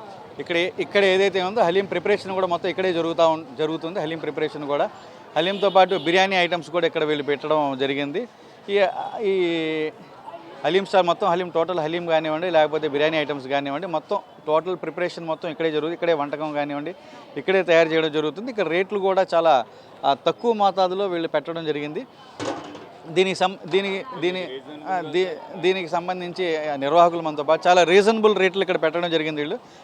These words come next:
నిర్వాహకులు మనతో పాటు, వారితో మాట్లాడి మరిన్ని పూర్తి వివరాలు తెలుసుకుందాం. సరే, ఈ, ఈ, ఈ పాయింట్ ఏదైతే ఉందో, ఈ పాయింట్ పెట్టి, ఈ హరీస్ పాయింట్ అనేది ఏదైతే ఉందో, ఈ పెట్టి ఎన్ని సంవత్సరాలు అవుతుంది, ఎన్ని సంవత్సరాలు నడుస్తుంది,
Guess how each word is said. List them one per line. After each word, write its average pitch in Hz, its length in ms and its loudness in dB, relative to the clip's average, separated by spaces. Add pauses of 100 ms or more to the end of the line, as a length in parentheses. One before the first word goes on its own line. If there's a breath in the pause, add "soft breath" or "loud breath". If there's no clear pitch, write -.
(100)
నిర్వాహకులు 165 360 4
మనతో 160 200 -2
పాటు, 160 200 4
వారితో 151 280 4
మాట్లాడి 156 400 0
మరిన్ని 156 320 -4
పూర్తి 175 300 -6
వివరాలు 160 260 0
తెలుసుకుందాం. 143 320 -6
సరే, 156 140 -4 (540 loud breath)
ఈ, 170 280 -2 (140)
ఈ, 170 60 -4
ఈ 170 260 -2
పాయింట్ 196 400 0
ఏదైతే 196 380 2
ఉందో, 208 220 -4
ఈ 202 100 0
పాయింట్ 175 400 -2
పెట్టి, 180 300 -6
ఈ 156 80 -4
హరీస్ 147 340 -4
పాయింట్ 165 200 -2
అనేది 156 180 -4
ఏదైతే 147 260 -4
ఉందో, 196 120 -12
ఈ - 20 -14
పెట్టి 165 240 -8
ఎన్ని 160 140 -8
సంవత్సరాలు 165 400 -2
అవుతుంది, 151 240 -4
ఎన్ని 151 120 -10
సంవత్సరాలు 156 260 -4
నడుస్తుంది, 147 240 -8